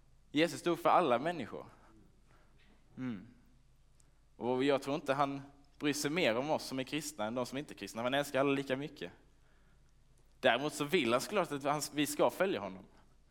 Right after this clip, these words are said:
Och han gläds åt det. Men jag tror inte att det, eh,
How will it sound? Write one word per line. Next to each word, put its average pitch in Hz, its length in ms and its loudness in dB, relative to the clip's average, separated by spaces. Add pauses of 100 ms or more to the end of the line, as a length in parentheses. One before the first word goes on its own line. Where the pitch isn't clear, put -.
(380)
Och 131 100 2
han 139 100 4
gläds 139 440 4
åt 156 80 -12
det. 104 180 -8 (1300)
Men 127 80 -8
jag 131 100 -2
tror 143 160 -8
inte 143 200 0
att - 300 -6 (440)
det, 131 200 4 (320)
eh, 104 400 0